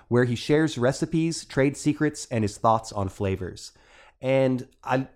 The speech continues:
I really like how this sheds a light on real ramen, um, because so many Westerners or Americans think of ramen as cheap college snack food, but it can be so much more. Uh, so that's gonna be my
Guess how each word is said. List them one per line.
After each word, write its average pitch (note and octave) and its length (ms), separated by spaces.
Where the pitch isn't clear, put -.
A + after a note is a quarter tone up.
I C3 60
really F3 300
like A#2 360
how A2+ 300
this G#2+ 360
sheds C3+ 320
a A#2+ 40
light G#2+ 340
on G2+ 420
real G#2+ 420
ramen, B2 440
um, G#2+ 200
because A2 480
so F3 380
many C3+ 500
Westerners G#2 640
or G2+ 140
Americans F#2+ 640
think A2+ 260
of G2+ 240
ramen G2+ 460
as G2 320
cheap - 360
college G#2+ 460
snack G2 360
food, E2+ 360
but G#2 100
it G#2+ 120
can G#2 160
be G2+ 100
so G#2 460
much F#2 320
more. E2 360
Uh, G#2 160
so G2+ 140
that's B2+ 180
gonna D3 140
be B2 180
my A2 520